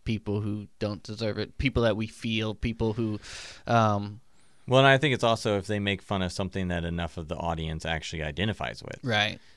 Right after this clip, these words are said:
Speaker 2: So let's take Brooklyn Nine-Nine, 'cause I was thinking about all the different characters on there. You know, you have,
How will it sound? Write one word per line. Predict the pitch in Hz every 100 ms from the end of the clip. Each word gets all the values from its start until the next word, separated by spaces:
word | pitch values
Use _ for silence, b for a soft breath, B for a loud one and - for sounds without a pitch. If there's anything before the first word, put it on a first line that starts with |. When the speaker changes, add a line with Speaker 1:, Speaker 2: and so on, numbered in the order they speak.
| -
Speaker 2:
So | 131 117 107
let's | 113
take | 143 110
Brooklyn | 113 101 95
Nine-Nine, | 85 82 87 78 82
'cause | -
I | 87
was | 80
thinking | 90 80
about | 80 80
all | 71 80
the | 78
different | 78 - 78 -
characters | 73 76 - -
on | -
there. | - - - -
You | 87 82
know, | 80 78
you | 87 92
have, | 92 95 87 85 82